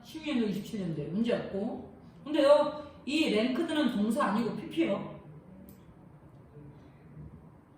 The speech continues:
비록 학생들의 수가, 여긴 다 더 넘버야. 어 넘버라고 아니에요.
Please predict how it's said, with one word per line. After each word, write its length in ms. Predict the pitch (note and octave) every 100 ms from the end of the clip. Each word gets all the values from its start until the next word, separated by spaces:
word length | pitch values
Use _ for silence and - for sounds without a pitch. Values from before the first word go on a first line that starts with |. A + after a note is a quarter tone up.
| - - - - - - - - - - - - - - - - -
비록 800 | D#4+ E4+ E4+ E4+ F#3 E3 - -
학생들의 600 | D#4+ - F#4 F4 D4+ B3+
수가, 480 | - E4 C4 G#3 G3+
여긴 220 | C#4 D#4+
다 300 | - C#4 E4 G#3
더 80 | A#3
넘버야. 360 | B3+ A3 G3
어 160 | F3 A3
넘버라고 440 | C4 C4 B3 G3+ F#3+
아니에요. 360 | F#3 E3+ G#3+